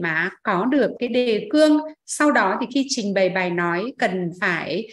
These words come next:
chú ý đến những yếu tố nào để, à, nêu được cái quan điểm, cái suy nghĩ của mình một cách hiệu quả.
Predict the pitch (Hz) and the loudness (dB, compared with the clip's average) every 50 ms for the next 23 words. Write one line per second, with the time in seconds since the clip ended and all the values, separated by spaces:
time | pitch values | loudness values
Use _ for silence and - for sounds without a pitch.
0 | - _ _ _ - 262 233 233 233 233 226 240 220 220 226 262 269 254 240 - | -20 _ _ _ -2 2 2 2 2 2 2 2 2 2 2 2 2 2 0 0
1 | - 277 294 277 247 220 233 254 240 226 214 226 240 277 277 262 247 240 226 214 | -2 -2 0 0 2 2 2 0 0 0 0 0 2 2 2 2 2 2 2 0
2 | 208 190 190 190 196 175 - - - 202 247 247 - _ _ _ _ _ 190 190 | -2 -2 0 0 0 0 0 0 -2 -4 -4 -6 -10 _ _ _ _ _ -4 -4
3 | 185 185 180 175 202 233 247 247 294 302 311 311 277 262 233 196 - - - 220 | -2 -2 -2 0 0 0 2 4 4 4 4 4 2 2 2 2 0 -2 -4 -4
4 | 254 277 269 - 302 302 302 294 277 262 247 220 180 165 165 170 208 220 - - | -4 -4 0 2 4 6 6 6 6 6 4 2 2 0 -4 -6 -8 -8 -8 -4
5 | - 285 277 262 208 254 - 277 220 214 220 202 196 190 185 175 170 - - 277 | 0 2 2 2 2 0 -2 -2 0 0 0 0 -2 -2 -2 -4 -4 -4 -4 -4
6 | 302 302 262 202 - - - 233 220 202 175 156 147 | 0 0 0 0 -2 -2 0 2 2 2 2 0 -4